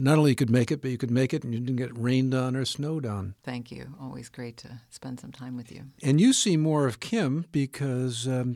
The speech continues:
Speaker 1: Kim is teaching presently at the Kennedy School as well, in addition to her other appointments, and teaches authority. She has taught teams and adaptive leadership as well. But our focus
Speaker 2: We're very lucky for that, that we have her.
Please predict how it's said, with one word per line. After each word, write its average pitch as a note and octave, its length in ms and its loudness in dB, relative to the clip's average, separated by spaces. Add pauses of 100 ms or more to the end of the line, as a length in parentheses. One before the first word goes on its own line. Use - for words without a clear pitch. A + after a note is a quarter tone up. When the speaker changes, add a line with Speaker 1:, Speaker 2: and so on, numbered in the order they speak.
Speaker 1:
Kim D#3+ 240 -2
is D3 160 -4
teaching A#2 460 -6
presently A#2 760 -6
at A#2 380 -12 (160)
the B2 60 -16
Kennedy G#2+ 400 -2
School A2+ 500 -6
as G2+ 180 -6
well, G#2+ 460 -4 (120)
in G#2+ 120 -4
addition A#2 340 -6
to G2+ 120 -6
her A2 120 -4
other C#3+ 220 -2
appointments, G#2+ 640 -10
and G#2+ 340 -10
teaches A2 460 -12
authority. A#2 480 -6
She A2 220 -12
has G2 260 -16
taught A2+ 240 -12 (140)
teams B2+ 600 -6
and G2+ 280 -10
adaptive A2 500 -12
leadership A#2+ 540 -14 (100)
as G#2+ 140 -16
well. D#3 160 -2
But B2 160 -6 (340)
our C#3 120 0
focus F3+ 420 2
Speaker 2:
We're D3+ 80 2
very D#3 320 4
lucky C#3 380 -2
for A#2 220 -4
that, G#2+ 340 -8
that - 160 -10
we B2 120 -6
have A#2 180 -6
her. A#2+ 200 -8